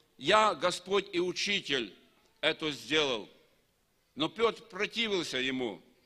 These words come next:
говорит, что это неестественно и не должно быть. Но он говорит: «Если я Господь и Учитель это сделал, делайте и вы». И это пример для нас того, каков был наш Господь во плоти.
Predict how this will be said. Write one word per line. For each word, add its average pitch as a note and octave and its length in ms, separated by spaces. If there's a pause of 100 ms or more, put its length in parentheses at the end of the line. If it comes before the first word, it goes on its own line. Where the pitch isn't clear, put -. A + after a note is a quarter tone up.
(240)
говорит, D#3 320
что F#3+ 120
это F#3 200
неестественно G3+ 760
и F#3 80
не F#3 140
должно E3 480
быть. C3+ 180 (600)
Но F3 160
он F3 120
говорит: D#3+ 380
«Если F#3+ 300
я F3+ 160
Господь D#3 460
и D3+ 60
Учитель C#3+ 460
это C3+ 260
сделал, A#2+ 480 (680)
делайте F#3 460
и D#3+ 180
вы». C3+ 380 (600)
И - 60
это G#3+ 260
пример G#3 540 (120)
для D#3+ 200
нас F#3 340
того, F3+ 480 (480)
каков G3 540
был D3+ 400
наш E3+ 300
Господь D#3 520
во D#3 160
плоти. E3 600